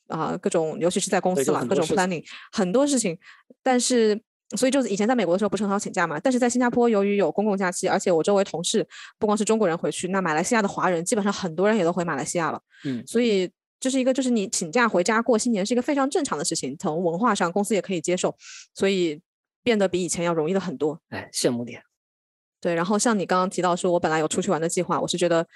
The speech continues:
Speaker 1: 出去玩可以以后，就这个，这些地方都还在嘛，你以后还可以去嘛。呃，所以没有，没有关系，还可以等。
Speaker 2: 今年大概准备去哪儿？因为我，我们之前是有聊到嘛，今年有要，有想去日本，对吧？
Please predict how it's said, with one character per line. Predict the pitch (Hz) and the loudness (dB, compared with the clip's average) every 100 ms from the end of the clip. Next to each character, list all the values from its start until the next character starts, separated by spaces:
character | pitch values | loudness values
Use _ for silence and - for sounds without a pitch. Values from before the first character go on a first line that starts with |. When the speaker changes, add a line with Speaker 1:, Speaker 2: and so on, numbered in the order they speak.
| - - _ - | -20 -20 _ -4
Speaker 1:
出 | 214 | -2
去 | 214 | 0
玩 | 180 | 0
可 | 190 | 2
以 | 185 | 0
以 | 160 | 0
后， | - 175 - _ _ - - | 0 0 0 _ _ -12 -4
就 | 180 | -2
这 | 208 | 2
个， | 196 - _ _ - | 2 0 _ _ -4
这 | 240 | 0
些 | 240 | 2
地 | 254 | 2
方 | 247 | 2
都 | |
还 | 233 | 2
在 | 269 233 | 2 2
嘛， | 160 | 0
你 | 190 | 0
以 | |
后 | 196 | 0
还 | |
可 | 190 | 0
以 | 196 | -2
去 | - 240 | 0 -2
嘛。 | 147 - - - - - | -4 -8 -20 -20 -20 -10
呃， | 185 - - 226 _ | -6 -6 -8 -12 _
所 | - 190 | -2 0
以 | 180 165 | 2 0
没 | 202 | -2
有， | 220 233 | -2 2
没 | 247 | 2
有 | 214 | 4
关 | 208 226 | 2 2
系， | - 196 - - | 0 -2 -10 -8
还 | - | -4
可 | 247 | 0
以 | 220 | 0
等。 | 151 - - _ _ _ _ - 147 | -2 -8 -12 _ _ _ _ -12 -2
Speaker 2:
今 | 185 | 0
年 | 165 147 | 2 2
大 | 160 151 | 2 2
概 | 151 143 | 2 0
准 | 135 135 127 | 0 -6 -4
备 | 127 | -2
去 | 123 - 135 | -2 -2 -2
哪 | 127 | -4
儿？ | - - - _ _ _ | -8 -12 -16 _ _ _
因 | 156 | -2
为 | 147 | 2
我， | 147 143 | 4 4
我 | 147 | 2
们 | 151 | 2
之 | 196 | 4
前 | 196 185 | 4 4
是 | |
有 | 180 135 | 4 4
聊 | 123 | 4
到 | 147 | 2
嘛， | 147 127 | 2 0
今 | 156 | -2
年 | 143 143 147 143 | 0 0 -2 -2
有 | 131 | 0
要， | 143 | 0
有 | 147 151 | 0 0
想 | 131 | 0
去 | 160 | 0
日 | 190 | 0
本， | - | -2
对 | 101 | -8
吧？ | - | -12